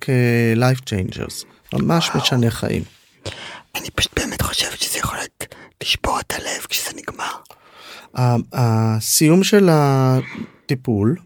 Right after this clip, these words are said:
Speaker 1: זאת אומרת, לא הסיום של הטיפול, הסיום של החלק הטיפולי עם הסארוגייט, כי הטיפול ממשיך גם אחרי שנפגש-,
Speaker 2: אוקיי.
Speaker 1: נ-, נ-, נמשך-, נ-, נפסקים המפגשים עם הסארוגייט, הטיפול ממשיך עם המטפלת,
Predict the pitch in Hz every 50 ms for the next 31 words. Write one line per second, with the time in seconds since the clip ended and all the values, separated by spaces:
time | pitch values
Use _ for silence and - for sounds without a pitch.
0 | _ _ _ - - 127 123 120 123 - 143 143 143 - - 151 147 - - 147
1 | 135 - 135 - 165 160 139 127 - - 139 143 160 - - 151 - 123 - -
2 | - 170 175 175 190 185 - 156 - - 143 131 - 135 135 139 151 151 151 139
3 | 123 - - 170 175 180 185 175 143 135 117 117 117 - - 123 113 - - -
4 | - 147 151 151 151 135 - 143 139 139 - 143 135 131 - - 147 139 - 147
5 | 143 139 123 123 131 131 127 - - - - - - - - - - 135 135 -
6 | - - 143 143 - - 127 135 131 131 - - - - - - - - - -
7 | 135 127 - - 151 135 - - 151 156 156 151 139 127 131 131 131 - - 180
8 | 226 240 196 151 - - 147 131 131 131 123 127 123 131 131 127 - - 131 120
9 | - 143 143 143 139 135 - 139 - - 151 143 135 131 127 147 139 - - 208
10 | 226 208 170 165